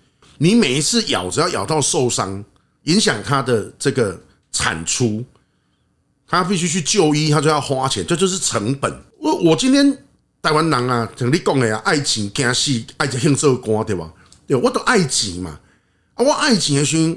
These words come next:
我就要读成本在这，这个产业链内底的时候，它就感觉不好。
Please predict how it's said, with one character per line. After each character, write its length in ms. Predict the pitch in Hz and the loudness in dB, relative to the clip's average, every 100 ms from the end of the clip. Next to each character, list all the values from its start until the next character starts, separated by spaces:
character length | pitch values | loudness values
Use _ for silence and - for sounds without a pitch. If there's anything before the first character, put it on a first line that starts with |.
| - | -2
我 100 | 254 | 0
就 80 | |
要 160 | 151 220 | 0 0
读 0 | 214 - - | -2 -4 -2
成 240 | - 123 | 0 0
本 240 | 131 202 131 | 0 0 0
在 260 | 98 110 | 0 0
这， 300 | 143 147 - - _ - | 2 2 0 -12 _ -2
这 100 | 190 | 2
个 200 | 143 120 - | 2 0 -4
产 280 | - - - | -4 -4 0
业 140 | 160 | 2
链 220 | 139 131 | 2 2
内 160 | 92 80 | -2 -6
底 140 | - | -4
的 60 | 110 | -2
时 120 | - | -2
候， 80 | 92 | -6
它 100 | 117 | -6
就 120 | 107 | -6
感 200 | 90 131 | -4 -2
觉 80 | 131 | -2
不 100 | 104 80 | -2 -8
好。 100 | 69 | -10